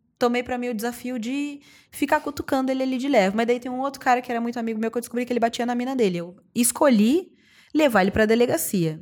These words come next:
que era o que eu tinha estômago pra fazer. Então, mas eu podia ter escolhido sentar com ele e falar assim, "Cara, da onde tá vindo isso? Por que,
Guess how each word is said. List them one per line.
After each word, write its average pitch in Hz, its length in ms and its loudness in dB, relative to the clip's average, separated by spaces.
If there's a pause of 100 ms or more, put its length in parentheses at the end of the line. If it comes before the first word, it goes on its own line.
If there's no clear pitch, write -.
(260)
que - 100 -4
era 170 100 2
o - 20 -12
que - 80 -4
eu 175 40 -4
tinha 190 120 -6
estômago 190 320 -4
pra 214 140 -2
fazer. 214 480 -2 (500)
Então, 151 400 -8 (400)
mas 208 220 4
eu 175 80 2
podia 240 380 4
ter 247 120 -2
escolhido 240 800 2
sentar 247 320 0
com 247 80 0
ele 240 60 -2
e - 20 -10
falar 240 80 -4
assim, 233 160 -8
"Cara, 262 420 -8
da 196 140 -8
onde 262 180 -12
tá 277 100 -12
vindo 247 260 -10
isso? 240 520 -8
Por 175 120 -18
que, 220 420 -10